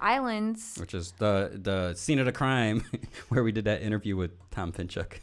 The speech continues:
Speaker 1: <laughs>
Speaker 2: He knocked over that glass in the, the middle.
Speaker 1: Yeah.
Speaker 2: Yeah, so.
Speaker 1: So you, you guys will do that, and you guys are gonna have dinner. So,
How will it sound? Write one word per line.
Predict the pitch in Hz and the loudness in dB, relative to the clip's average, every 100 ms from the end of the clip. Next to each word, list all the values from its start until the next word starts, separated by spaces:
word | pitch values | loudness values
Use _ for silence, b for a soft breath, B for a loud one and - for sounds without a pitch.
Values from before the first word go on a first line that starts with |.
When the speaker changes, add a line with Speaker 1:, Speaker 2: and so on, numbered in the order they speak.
| - | -4
Speaker 1:
<laughs> | 220 220 247 | -4 0 2
Speaker 2:
He | 110 | 4
knocked | 104 104 113 | 4 2 2
over | 107 | 2
that | 101 98 | 2 2
glass | 98 104 113 | 0 0 0
in | 92 | -2
the, | 87 85 90 - - | -2 -2 -6 -16 -10
the | 90 | -6
middle. | 90 95 98 - _ - | -4 -2 -6 -10 _ -8
Speaker 1:
Yeah. | 226 226 202 190 - - | -4 -2 -2 -6 -12 -12
Speaker 2:
Yeah, | 76 82 | -10 -10
so. | - 82 80 - | -8 -6 -6 -12
Speaker 1:
So | - - 214 | -12 -4 -4
you, | 214 214 208 | -4 -6 -8
you | 214 | -6
guys | 214 208 208 | -4 -4 -6
will | 202 | -10
do | 208 | -8
that, | 202 196 196 | -6 -6 -6
and | |
you | 202 | -10
guys | 196 202 196 | -10 -10 -10
are | |
gonna | 190 196 | -10 -8
have | 190 190 | -8 -6
dinner. | 202 190 190 190 | -4 -2 -2 -2
So, | - 180 | -4 -4